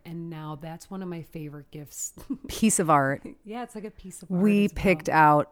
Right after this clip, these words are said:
Speaker 2: a super kick-ass chessboard.
Speaker 1: It's a little bit more modern,
Speaker 2: Mm-hmm.
Speaker 1: and we got this at the, at Fair Games in LaGrange.
Speaker 2: Yep.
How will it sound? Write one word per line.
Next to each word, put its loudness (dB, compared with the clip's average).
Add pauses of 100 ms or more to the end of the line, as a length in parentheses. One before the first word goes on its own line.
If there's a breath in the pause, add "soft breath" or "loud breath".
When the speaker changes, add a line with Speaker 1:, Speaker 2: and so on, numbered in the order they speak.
Speaker 2:
a 0
super 0
kick-ass -6
chessboard. -8
Speaker 1:
It's -14
a -10
little -8
bit -12
more -10
modern, -2
Speaker 2:
Mm-hmm. 6
Speaker 1:
and -2
we -8
got -12
this -10
at -16
the, -12
at -12
Fair -12
Games -10
in -10
LaGrange. -8
Speaker 2:
Yep. 2